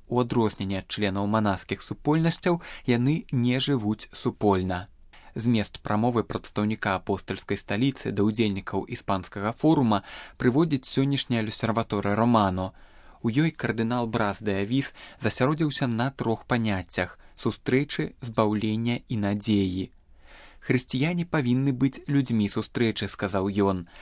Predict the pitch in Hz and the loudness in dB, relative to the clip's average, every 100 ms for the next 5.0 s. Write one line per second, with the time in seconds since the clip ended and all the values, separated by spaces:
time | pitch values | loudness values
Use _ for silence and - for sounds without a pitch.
0 | - 110 - 117 120 120 104 - 98 95 | -8 -6 -2 0 2 2 0 -4 -4 -4
1 | - 98 98 101 120 139 139 110 98 87 | -4 -6 -6 -4 0 0 0 0 -2 -4
2 | - 104 - 107 104 - 120 113 165 175 | -4 -4 0 0 0 0 -2 0 2 2
3 | 170 - - - - 117 147 170 - 139 | 0 -6 -16 -6 0 2 2 0 -2 -2
4 | 143 143 143 139 135 117 101 104 92 87 | 0 2 2 2 2 0 0 -2 -2 -4